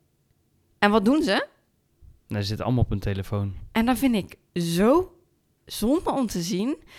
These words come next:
Speaker 1: Terwijl als ik kijk naar
Speaker 2: Maar heb je enig idee hoe hypocriet dit is?
Speaker 1: Ja, want wij
Speaker 2: Wat
Speaker 1: doen
Speaker 2: doen
Speaker 1: precies
Speaker 2: wij?
Speaker 1: Ja.
Speaker 2: Wij gaan met een groep vrienden gaan we op het terras zitten... Een, een biertje drinken, een bitterballetje eten of whatever.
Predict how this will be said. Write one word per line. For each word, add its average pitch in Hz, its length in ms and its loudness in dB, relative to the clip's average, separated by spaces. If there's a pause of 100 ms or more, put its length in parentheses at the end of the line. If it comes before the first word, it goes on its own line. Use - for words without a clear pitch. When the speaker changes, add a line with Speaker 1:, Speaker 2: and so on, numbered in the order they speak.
Speaker 1:
Terwijl 240 240 0
als 269 60 -2
ik 285 100 -4
kijk 285 160 2
naar 247 420 0
Speaker 2:
Maar 107 80 0
heb 120 100 2
je - 100 0
enig 127 240 2
idee 110 260 2
hoe 113 240 2
hypocriet 123 600 0
dit 131 180 -2
is? 165 280 -6 (960)
Speaker 1:
Ja, 262 200 4
want 247 140 4
wij 254 140 6
Speaker 2:
Wat 247 140 8
Speaker 1:
doen 147 100 8
Speaker 2:
doen 135 80 8
Speaker 1:
precies 135 140 8 (140)
Speaker 2:
wij? - 0 - (100)
Speaker 1:
Ja. 220 280 4 (140)
Speaker 2:
Wij 120 200 6
gaan 127 320 6
met 120 180 2
een 120 80 4
groep 120 180 -2
vrienden 127 360 2
gaan 120 100 4
we 117 80 4
op - 80 -4
het 101 100 4
terras 120 340 0
zitten... 113 320 0
Een, 113 220 2
een 110 140 0
biertje 113 320 0
drinken, 110 280 2
een 104 60 0
bitterballetje 110 580 2
eten 107 300 2
of 101 80 2
whatever. 117 500 2